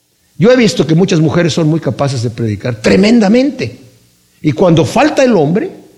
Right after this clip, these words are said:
lo correcto es que la mujer haga su trabajo, ¿verdad? Cuando no, no hay, no hay quien. En muchos ministerios, eh, sobre todo en misiones, donde los hombres no se han atrevido a ir, la mujer está allí firmemente predicando la palabra,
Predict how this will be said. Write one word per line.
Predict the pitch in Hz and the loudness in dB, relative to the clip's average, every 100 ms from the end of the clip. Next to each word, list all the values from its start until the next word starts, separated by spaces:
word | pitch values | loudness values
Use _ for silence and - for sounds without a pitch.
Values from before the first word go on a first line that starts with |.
| - | -8
lo | 160 | -4
correcto | 185 208 208 | 0 0 0
es | 196 | -2
que | 208 | 0
la | |
mujer | 175 135 151 | 0 0 0
haga | 156 | -2
su | 147 | -4
trabajo, | 165 175 285 - - _ _ _ _ _ _ _ - | -6 -6 -8 -12 -20 _ _ _ _ _ _ _ -8
¿verdad? | 113 143 - | -4 -4 -2
Cuando | 139 143 | 0 2
no, | 160 170 | 2 2
no | 185 | 2
hay, | 202 | 0
no | 190 175 196 | 2 2 0
hay | |
quien. | - 254 381 208 - - _ _ _ _ - | 0 -2 -2 -6 -14 -20 _ _ _ _ -4
En | 139 | 2
muchos | 214 226 180 | 2 4 4
ministerios, | 185 175 - 208 208 220 - - - - | 4 2 0 0 2 2 0 -6 -14 -2
eh, | 165 165 165 147 | 0 2 0 0
sobre | 180 170 | 2 2
todo | 214 226 | 2 2
en | 214 185 | 4 4
misiones, | 160 170 202 269 240 - - - _ _ _ - | 2 2 2 2 -2 -6 -12 -20 _ _ _ -2
donde | 170 180 | 2 4
los | 180 175 | 4 4
hombres | 247 247 | 4 4
no | 233 | 4
se | 240 233 | 4 2
han | |
atrevido | 233 208 202 233 226 | 2 2 2 4 4
a | 214 220 | 4 2
ir, | 254 294 | 0 0
la | 202 | 0
mujer | 190 175 202 | 2 2 -2
está | - | -2
allí | 214 208 226 190 - | 0 0 -2 -6 -10
firmemente | - 190 190 190 185 151 | -2 0 2 0 -2 -2
predicando | 151 147 180 170 | 0 0 0 0
la | 156 | -2
palabra, | 156 175 190 | -2 0 -2